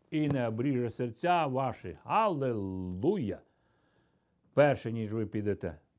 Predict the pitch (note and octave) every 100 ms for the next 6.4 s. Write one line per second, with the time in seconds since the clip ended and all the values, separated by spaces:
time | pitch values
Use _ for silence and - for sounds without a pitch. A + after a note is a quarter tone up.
0 | _ _ _ _ A2+ A#2 - G#2+ G2+ G#2+
1 | C3+ F3 G#2 E2+ D2 C#2+ _ - F2 F#2
2 | B2+ A#2 - B2+ C3+ - D3+ F3+ B2 -
3 | C#3+ G#3 B2 G2+ A2 D3+ F#2 - - -
4 | - _ A2 A2+ - G2+ A2 G#2 G#3+ D#3
5 | F#2 - G#2+ - E3+ - C3+ F#3+ C3+ G2+
6 | G#2+ F#3+ D#3+ A2+